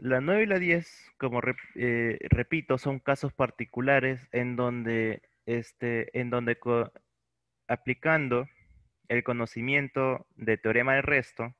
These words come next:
la cual e-, lo, el cual es lo de abajo, tengo que igualarlo a cero, el valor que me resulta después de despejar el x, tengo que reemplazarlo arriba, ¿no? ¿Y qué pasa? ¿Qué, qué, yo qué obtengo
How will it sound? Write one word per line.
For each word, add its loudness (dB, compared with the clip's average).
la -2
cual 2
e-, 0
lo, -4
el -4
cual 2
es -2
lo 2
de 4
abajo, 0
tengo -2
que -6
igualarlo 0
a -2
cero, -2
el 0
valor 2
que -6
me -4
resulta -4
después -4
de 0
despejar -4
el 2
x, -2
tengo 0
que -2
reemplazarlo -2
arriba, 0
¿no? -2
¿Y -4
qué 2
pasa? 2
¿Qué, 0
qué, 0
yo 4
qué -2
obtengo 0